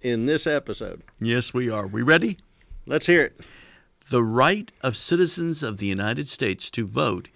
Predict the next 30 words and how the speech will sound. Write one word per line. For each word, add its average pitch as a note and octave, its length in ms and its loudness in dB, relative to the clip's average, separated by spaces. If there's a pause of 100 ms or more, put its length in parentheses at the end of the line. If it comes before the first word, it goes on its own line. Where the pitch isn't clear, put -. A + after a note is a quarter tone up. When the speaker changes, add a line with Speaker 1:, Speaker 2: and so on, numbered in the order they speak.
(180)
Speaker 2:
shall - 260 0
not B2 320 0
be E3+ 100 0
denied A#2+ 600 0
or B2+ 300 -2
abridged A2+ 500 -4
by G2 160 -2
the F#2+ 140 -6
United G2+ 420 -6
States G2 460 -6
or A#2 160 0
by G#2+ 240 -2
any B2+ 360 -4
state F#2 440 -4 (100)
on F#2+ 160 -8
account G2+ 540 -6 (100)
of G2+ 400 -6
sex. - 560 -10 (540)
Congress D#3+ 540 2
shall F#2+ 340 -4
have C3 240 -2
the C#3+ 80 -4
power A2+ 380 -2
to G2+ 200 -10
enforce E3 640 -6
this G#2 240 -6
article G2 500 -4 (320)
by G#2 220 2
appropriate F#2+ 720 -4
legislation." - 840 -14